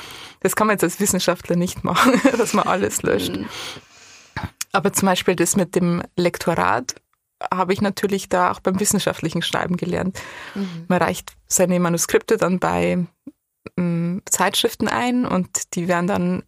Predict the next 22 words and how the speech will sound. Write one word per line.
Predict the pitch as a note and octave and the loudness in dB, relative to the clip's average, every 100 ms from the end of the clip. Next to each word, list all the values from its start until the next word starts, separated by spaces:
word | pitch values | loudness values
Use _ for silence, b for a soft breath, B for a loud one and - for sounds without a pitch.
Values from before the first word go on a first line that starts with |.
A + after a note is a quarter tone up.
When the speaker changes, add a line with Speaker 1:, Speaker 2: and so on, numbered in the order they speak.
| - | -8
Speaker 1:
normal | - F#3 E3+ D#3+ | -2 0 2 0
beurteilt | - G3 G#3+ - G#3 | 0 -2 0 -2 -2
von | - F#3 | -2 0
anderen | F#3+ G#3 G3+ | 0 2 0
Wissenschaftlern, | G3+ - G#3 F#3+ F#3+ G3 F#3+ | 0 -2 0 0 0 -2 0
die | F#3+ | 2
aus | F#3 | 2
einem | F3+ | 0
ähnlichen | F#3 F#3+ G3 F#3 | 0 -2 -2 -2
Fachbereich | G3+ - G3 F#3+ F#3+ - | -2 0 0 0 -2 -6
kommen. | G3+ G3 G#3 B B B B B B B B | -2 -2 -2 B B B B B B B B
Und | - F#2+ | 0 2
dann | F#2 | 2
kriegt | - - | 0 0
man's | F3+ - | -2 0
zurück | - F#3 C4 - - | 2 2 2 -4 -4
und, | F#3+ F#3 - - _ _ - | -2 -2 -4 -14 _ _ -4
ähm, | F3 E3+ E3+ E3+ _ _ - | -2 0 -2 -4 _ _ -2
meistens | E3+ - G3+ | 0 0 0
sind | F#3+ F3+ | 0 0
Anmerkungen | E3+ F#3+ G3 G3 F#3+ F#3+ | 2 2 0 0 2 2
drinnen, | F#3 G3 G3+ G3 G3 | 2 0 2 4 2